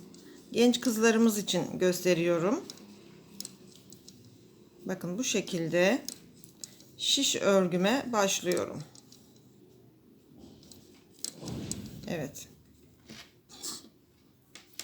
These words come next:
Şöyle birkaç tane daha atalım.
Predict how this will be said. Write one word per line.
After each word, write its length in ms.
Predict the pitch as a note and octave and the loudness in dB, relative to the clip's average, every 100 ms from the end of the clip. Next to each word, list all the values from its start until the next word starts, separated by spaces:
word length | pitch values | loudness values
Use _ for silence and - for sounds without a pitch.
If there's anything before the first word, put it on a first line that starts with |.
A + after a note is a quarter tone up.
| - - - _ _ _ - - | -16 -18 -20 _ _ _ -20 -20
Şöyle 540 | - C4 A3+ F3 F3 F#3 | -10 -2 0 2 0 0
birkaç 480 | G3+ - A#3 A3+ | -4 -2 -4 -4
tane 360 | - F#3+ E3 D#3 | -4 -4 -2 -4
daha 180 | D#3+ E3+ | -4 -4
atalım. 640 | - G3 F#3+ E3 E3+ A3+ | -6 -4 -4 -2 -2 -4